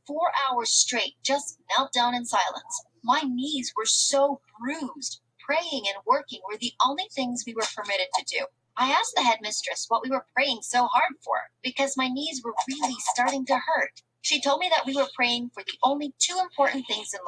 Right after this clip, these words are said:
life, the safety of our fellow sisters and creating babies. <laughs> I know what you're thinking. How do you get babies in a society with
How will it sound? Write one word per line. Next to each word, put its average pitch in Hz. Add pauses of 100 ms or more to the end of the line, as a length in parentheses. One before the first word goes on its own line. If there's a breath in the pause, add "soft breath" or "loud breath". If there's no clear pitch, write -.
life, - (260)
the 220
safety 214
of -
our 165
fellow 269
sisters 202 (160)
and 302
creating 233
babies. 220 (200)
<laughs> -
I - (160)
know 466
what 480
you're 285
thinking. 320 (260)
How 453
do 453
you 302
get 240
babies 277
in 240
a 240
society 233
with 311